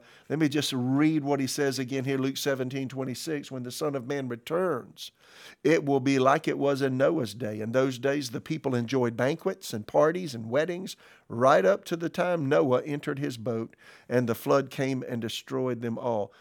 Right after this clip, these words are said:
Th-, th-, they weren't even aware of what was coming. They were just living life like normal. That's what most people do today. That's why it's so dangerous now, particularly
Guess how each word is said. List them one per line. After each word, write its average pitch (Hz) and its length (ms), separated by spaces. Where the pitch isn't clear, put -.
Th-, 131 160
th-, 139 180
they 160 140
weren't 180 220
even 151 200
aware 147 300
of 139 140
what 156 160
was 127 180
coming. 143 460
They 127 100
were 160 140
just 156 180
living 131 380
life 123 340
like 156 180
normal. 175 280
That's 190 200
what 190 220
most 151 400
people 135 300
do 135 180
today. 123 320
That's - 200
why 160 180
it's 139 100
so 180 200
dangerous 143 600
now, 110 640
particularly 135 800